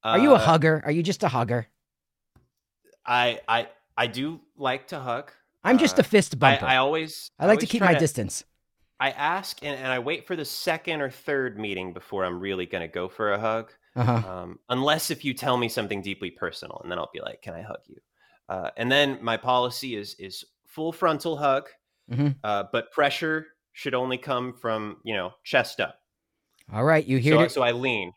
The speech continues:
Speaker 2: leaning
Speaker 1: You
Speaker 2: tower.
Speaker 1: heard it here first, folks. Aaron is into the full frontal. Uh,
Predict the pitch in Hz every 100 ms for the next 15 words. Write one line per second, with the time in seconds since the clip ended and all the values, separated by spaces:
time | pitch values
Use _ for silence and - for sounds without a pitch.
0 | _ 120 127 151 175 190 214 226 156 -
1 | 180 185 147 - 180 175 139 - - _
2 | _ - 135 120 - - - - - 143
3 | 156 165 160 - 127 117 143 - 131 110
4 | _ _ - 123 - 139 - 127 117 85
5 | 80 - - _ _ _ _ - - -
6 | - 123